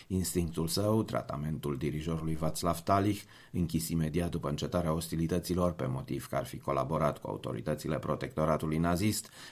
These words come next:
îl făceau să ezite să revină în Cehoslovacia. „Așteptăm să vedem alegerile de acasă. Mi se pare că acasă mulți privesc spre America cu dispreț,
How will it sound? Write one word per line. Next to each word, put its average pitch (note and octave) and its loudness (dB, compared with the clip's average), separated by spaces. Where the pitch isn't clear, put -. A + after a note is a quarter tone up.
îl A#2 6
făceau F2+ 2
să E2+ 2
ezite D#2 2
să - -4
revină C#2 -4
în C#2 -8
Cehoslovacia. D2+ -4
„Așteptăm G#2 2
să G2 2
vedem D#2+ 0
alegerile D#2+ -2
de E2 -4
acasă. - -6
Mi D#2+ -4
se - -2
pare D2 2
că C2 -2
acasă F2 0
mulți D#2 -2
privesc D#2 -2
spre D#2+ -2
America D#2+ 2
cu E2 -2
dispreț, E2 -2